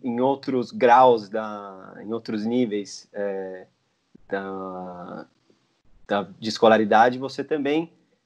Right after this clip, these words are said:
precisa de uma interação, às vezes, mais, mais pontual e, e, e, e,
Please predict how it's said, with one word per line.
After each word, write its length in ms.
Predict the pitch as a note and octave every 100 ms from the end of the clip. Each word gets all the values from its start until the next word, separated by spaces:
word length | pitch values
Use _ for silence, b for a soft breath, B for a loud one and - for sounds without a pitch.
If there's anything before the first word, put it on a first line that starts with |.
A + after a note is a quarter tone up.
| -
precisa 240 | B2 D3+
de 60 | C#3+
uma 100 | C#3+
interação, 380 | C#3 C3 D3+ D3+
às 60 |
vezes, 260 | D3 D3 C#3
mais, 580 | C#3 D3+ E3 D#3 - C#3+
mais 320 | C#3 D3+ -
pontual 760 | - D#3 D3 D3 C3+ C#3+ D#3 D#3+
e, 220 | D#3 C#3 -
e, 200 | C3+ C3
e, 360 | C3 B2 A#2+ A2+ _ _ _ _
e, 640 | A#2 A2+ A2 G#2+ G#2+ -